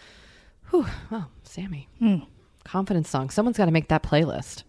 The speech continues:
Speaker 2: Ooh, do it.
Speaker 1: We should, that will be a fun Instagram question. I'm gonna pose that to the audience on the old Instagrams. Your confidence song.
Speaker 2: Five,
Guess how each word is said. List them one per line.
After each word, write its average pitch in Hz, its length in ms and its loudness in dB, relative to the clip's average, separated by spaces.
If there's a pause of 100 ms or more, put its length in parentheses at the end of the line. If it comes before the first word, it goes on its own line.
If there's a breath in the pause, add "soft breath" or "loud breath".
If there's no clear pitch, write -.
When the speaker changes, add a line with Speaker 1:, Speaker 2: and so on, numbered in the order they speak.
(440 loud breath)
Speaker 2:
Ooh, 226 220 10
do 175 380 4
it. 160 240 2
Speaker 1:
We 294 120 8
should, 339 180 -2
that 320 120 8
will 302 80 4
be 349 140 8
a 330 40 8
fun 202 240 4
Instagram 156 460 2
question. 131 500 -2
I'm 151 200 0
gonna 160 160 2
pose 156 400 0
that - 240 -2
to - 100 -10
the 139 140 -2
audience 123 400 -6
on 131 100 -6
the 131 100 -2
old 131 240 -2
Instagrams. 120 760 -10
Your 143 160 -2
confidence 127 560 -8
song. 98 300 -8
Speaker 2:
Five, 190 540 2